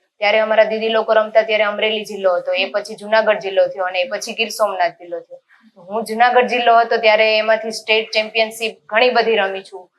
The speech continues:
તો એમાં પણ ઘણી બધી સ્ટેટ ચેમ્પિયનશિપ કરેલી છે અને નેશનલ ટોટલ પિસ્તાલીસ જેટલા નેશનલ રમી છું. એમાં બાવીસ છે ટોટલ મેડલ છે, આઠ ગોલ્ડ મેડલ છે, નવ સિલ્વર મેડલ છે અને ત્રણ બ્રોન્ઝ મેડલ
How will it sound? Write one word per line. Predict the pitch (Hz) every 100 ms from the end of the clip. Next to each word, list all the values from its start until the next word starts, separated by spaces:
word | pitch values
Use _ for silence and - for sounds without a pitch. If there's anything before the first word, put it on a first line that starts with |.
| _ _ _ -
તો | 196 190 185
એમાં | 190 220
પણ | 226 226 220 220 220 214
ઘણી | 214 214 240
બધી | 233 240
સ્ટેટ | 233 226 220
ચેમ્પિયનશિપ | 208 202 220 214 226 220
કરેલી | 226 226 220 226
છે | 226 220
અને | 202 202
નેશનલ | 196 202 - 220
ટોટલ | 214 208 208 208 208
પિસ્તાલીસ | 202 190 214 202 214
જેટલા | 214 196 196
નેશનલ | 190 180 208
રમી | 202 208 214
છું. | 226 240 _ _ _ - _ _ _
એમાં | 190 196 190 190 185
બાવીસ | 190 214 226 226
છે | - 220 208 - _
ટોટલ | 220 214 214 202
મેડલ | 190 208 247
છે, | 247 190 185 - _ -
આઠ | 196 208 -
ગોલ્ડ | 196 202 214 214
મેડલ | 214 214
છે, | 214 202 196
નવ | 190 196
સિલ્વર | - 196 208 214
મેડલ | 202 196 185
છે | 190
અને | 185 185
ત્રણ | 180 190 190 185 175
બ્રોન્ઝ | 202 214 208
મેડલ | 185 175 175